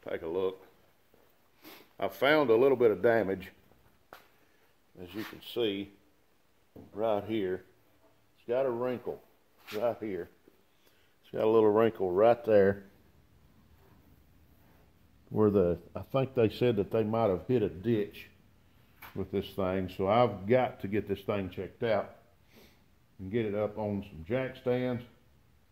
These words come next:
on four corners, and do some measuring. <clears throat> Make sure the frame isn't, the front stub isn't tweaked. And if it is, I've got to get a hold of my buddy over at Charlie's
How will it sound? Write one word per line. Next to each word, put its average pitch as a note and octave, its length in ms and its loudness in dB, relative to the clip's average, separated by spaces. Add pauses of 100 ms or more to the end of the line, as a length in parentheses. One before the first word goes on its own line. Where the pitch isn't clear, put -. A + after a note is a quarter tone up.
(920)
on F2 260 -12
four B2+ 280 0
corners, A#2+ 440 0 (380)
and G2+ 80 -12
do A2 160 -2
some F2+ 180 -10
measuring. G#2+ 500 0 (600)
<clears throat> - 0 - (540)
Make A#2+ 260 -4
sure B2 500 2 (540)
the F#2 80 -16
frame A#2 460 0
isn't, A2 260 0
the F#2 80 -4
front A#2 380 -8
stub A#2 280 0
isn't G#2+ 280 -4
tweaked. B2+ 360 -4 (1040)
And F#2 300 -8
if - 140 -12
it F#2+ 120 -2
is, C#3+ 380 0 (260)
I've F#2 160 -10
got A2 160 -2
to G2 60 -6
get G#2+ 160 -4
a G#2 60 -2
hold A2 240 -2
of F#2+ 60 -8
my F#2+ 100 -4
buddy A2+ 480 -2 (720)
over G2+ 280 -6
at - 100 -20
Charlie's G#2 400 -2